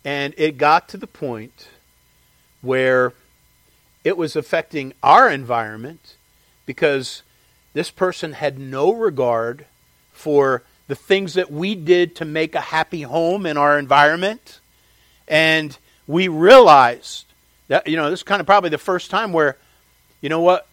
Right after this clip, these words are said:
we cannot allow her to abuse us in this way. And we gave her several warnings,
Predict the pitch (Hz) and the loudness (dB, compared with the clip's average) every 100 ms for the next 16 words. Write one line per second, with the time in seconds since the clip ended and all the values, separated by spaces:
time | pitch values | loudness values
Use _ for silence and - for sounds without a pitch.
0 | _ _ _ - 135 - 185 180 175 156 | _ _ _ -18 -16 -10 -8 -4 -2 -2
1 | 151 147 147 135 120 - 143 127 123 107 | -2 -4 -8 -10 -12 -16 -18 -14 -16 -12
2 | 123 123 110 117 110 - 110 110 - - | -10 -10 -8 -12 -12 -18 -18 -18 -20 -18
3 | 110 107 _ _ _ _ _ _ _ _ | -18 -18 _ _ _ _ _ _ _ _
4 | _ - 131 123 120 120 _ _ - 127 | _ -10 -8 -6 -10 -14 _ _ -10 -8
5 | 135 143 147 143 - 147 135 135 123 127 | 0 0 0 -8 -4 -4 -2 -4 -6 -8
6 | 135 135 135 139 - - | -8 -8 -10 -14 -18 -20